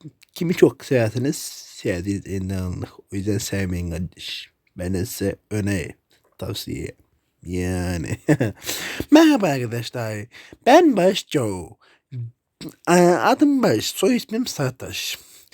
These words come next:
Taşlı taş taş. Sığarlı, sığarlı sarı taşlar s-, olmuş, olmuş sapsarı taşlar. Sizin, e, beğenmeniz ile olmuş Barış bir ünlü.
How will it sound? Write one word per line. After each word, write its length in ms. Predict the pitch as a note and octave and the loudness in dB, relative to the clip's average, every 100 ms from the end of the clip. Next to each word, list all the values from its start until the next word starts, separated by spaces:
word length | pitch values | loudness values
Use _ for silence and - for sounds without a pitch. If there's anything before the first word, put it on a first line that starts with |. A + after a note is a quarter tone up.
| _ _ - | _ _ 2
Taşlı 440 | G3+ G#3 - F#3+ | 2 4 0 -2
taş 300 | D3 A2+ - | -2 -6 -8
taş. 420 | - F#2+ - - _ _ _ - - - _ | -12 -8 -8 -8 _ _ _ -20 -20 -20 _
Sığarlı, 560 | - - A#3 B3 A#3 F3+ | -2 6 8 8 4 0
sığarlı 540 | - - A3 A3+ C4+ | -4 -4 2 4 4
sarı 260 | - F#3+ D#3+ | 4 2 2
taşlar 680 | D#3 C#3+ - G3+ G3+ D3 | -2 -4 2 4 4 0
s-, 180 | - - - - | -6 -14 -18 -2
olmuş, 440 | C#3+ E3+ F3 F#3 | 4 4 4 0
olmuş 420 | - C#3 D3+ D#3+ D#3 | 2 2 2 2 0
sapsarı 580 | - D#3 - - C#3+ | 2 0 0 -6 -6
taşlar. 440 | C3 A2+ - A2+ - - _ _ - - - - - - - | -4 -6 -4 -6 -6 -14 _ _ -20 -20 -20 -20 -20 -20 -8
Sizin, 540 | - A#3+ F4 - _ - | 2 8 8 8 _ -10
e, 360 | A#2+ C3 C3 A#2 _ _ | -4 0 0 -2 _ _
beğenmeniz 640 | A2+ D3+ F3+ F#3+ F#3 F3 - | -2 4 4 4 2 0 0
ile 360 | D3+ D#3+ F3 - | 4 4 4 2
olmuş 460 | D3 E3 D#3+ D#3 - | 4 4 4 0 0
Barış 380 | C3+ D3+ - - | 2 2 0 -2
bir 160 | C#3+ | -2
ünlü. 360 | A#2+ A2 F#2+ | -2 -4 -6